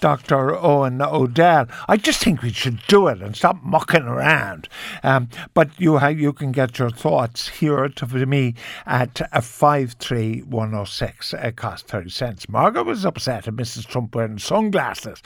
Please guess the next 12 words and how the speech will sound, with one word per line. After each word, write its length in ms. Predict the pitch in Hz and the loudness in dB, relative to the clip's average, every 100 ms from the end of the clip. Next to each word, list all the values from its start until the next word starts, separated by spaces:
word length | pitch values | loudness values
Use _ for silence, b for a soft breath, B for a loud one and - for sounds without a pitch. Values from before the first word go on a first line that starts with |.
| B B B | B B B
But 120 | - 160 | 2 2
apparently, 840 | 123 170 185 196 233 160 127 117 117 B B | 4 4 4 2 0 2 2 2 -2 B B
um, 320 | - 156 151 147 B B | 4 4 4 -4 B B
when 340 | 180 131 180 | 0 4 4
she 140 | 180 175 | 2 4
got 180 | 165 | 6
off 300 | 156 196 233 | 8 6 4
the 100 | - | 2
helicopter, 640 | 143 135 123 117 117 117 107 | 2 2 0 -2 -2 -4 -4
she 160 | - | -4
was 220 | 135 127 113 | -4 -2 0
wearing 160 | 139 | 0